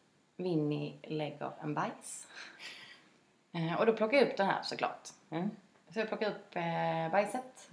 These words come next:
Speaker 1: eller bajsen, jag vet inte hur man säger.
Speaker 2: <laughs>
Speaker 1: Bajset plockar jag upp. Eh, och då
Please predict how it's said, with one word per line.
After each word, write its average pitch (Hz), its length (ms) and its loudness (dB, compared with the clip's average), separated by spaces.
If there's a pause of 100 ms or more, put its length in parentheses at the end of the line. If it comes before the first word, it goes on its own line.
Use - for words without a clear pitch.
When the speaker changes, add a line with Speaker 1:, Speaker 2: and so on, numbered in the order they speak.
Speaker 1:
eller 170 160 0
bajsen, 170 640 0
jag 160 100 0
vet 165 160 0
inte 175 120 -2
hur 147 300 -2
man 165 100 2
säger. 208 320 8 (840)
Speaker 2:
<laughs> - 100 4
Speaker 1:
Bajset 151 440 6
plockar 165 240 2
jag 156 60 6
upp. - 140 -2 (640)
Eh, 180 240 2
och 202 80 4
då 220 60 6